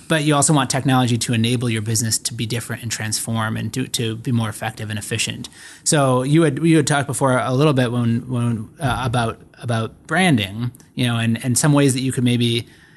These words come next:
not just tap into the furniture and the physical space, but ways that you could kinda communicate your culture and your values in your space outside of furniture and walls and the physical.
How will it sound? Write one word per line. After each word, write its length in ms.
not 180
just 300
tap 240
into 120
the 100
furniture 640
and 140
the 60
physical 480
space, 680
but 380
ways 220
that 80
you 120
could 320
kinda 320
communicate 480
your 100
culture 360
and 80
your 100
values 500
in 120
your 100
space 640
outside 460
of 260
furniture 400
and 160
walls 540
and 160
the 60
physical. 580